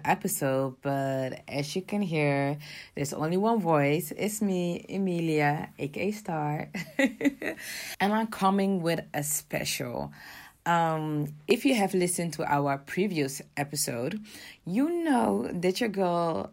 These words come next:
is going on a trip. Yes,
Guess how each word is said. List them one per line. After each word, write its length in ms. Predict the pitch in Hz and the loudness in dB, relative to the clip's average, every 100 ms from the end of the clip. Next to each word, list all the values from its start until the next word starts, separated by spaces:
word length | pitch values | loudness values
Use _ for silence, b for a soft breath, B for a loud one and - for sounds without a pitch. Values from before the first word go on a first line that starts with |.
| _ | _
is 200 | - 160 | -10 -6
going 320 | 151 156 151 156 | -2 0 0 0
on 220 | 147 143 | 0 0
a 60 | |
trip. 520 | 143 - - 143 - - - _ _ | -2 -4 -2 -2 -4 -16 -20 _ _
Yes, 1080 | - 135 139 143 185 226 175 143 135 - | -10 -8 0 4 10 12 10 6 0 -6